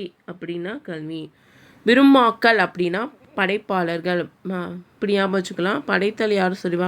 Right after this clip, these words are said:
பிரம்மா. அப்போ விரும்மாக்கள் அப்படின்னா படைப்பாளர்கள். நெடி நாற்றம். இதுவும் டி என் பி எஸ் சில கேட்டிருக்காங்க. மழலை அப்படின்னா குழந்தை. மழலை கு-, குழந்தை.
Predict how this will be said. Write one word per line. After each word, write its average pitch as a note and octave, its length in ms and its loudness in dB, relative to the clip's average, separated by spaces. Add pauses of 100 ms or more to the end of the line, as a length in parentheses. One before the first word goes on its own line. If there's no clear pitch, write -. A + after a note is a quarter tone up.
பிரம்மா. E3+ 380 0
அப்போ G3+ 240 -2
விரும்மாக்கள் G3 680 0
அப்படின்னா F3+ 320 0 (460)
படைப்பாளர்கள். F#3 840 0
நெடி G3 380 2 (320)
நாற்றம். F3 680 -4
இதுவும் G3+ 320 -8
டி G3 80 -4
என் F#3 160 -6
பி F#3 80 -6
எஸ் - 80 -20
சில F3+ 100 -6
கேட்டிருக்காங்க. D#3 580 -8 (800)
மழலை B3 540 4
அப்படின்னா F3+ 400 0
குழந்தை. E3+ 480 -2 (120)
மழலை F#3+ 480 -2 (140)
கு-, E3+ 220 -8 (120)
குழந்தை. F3+ 380 2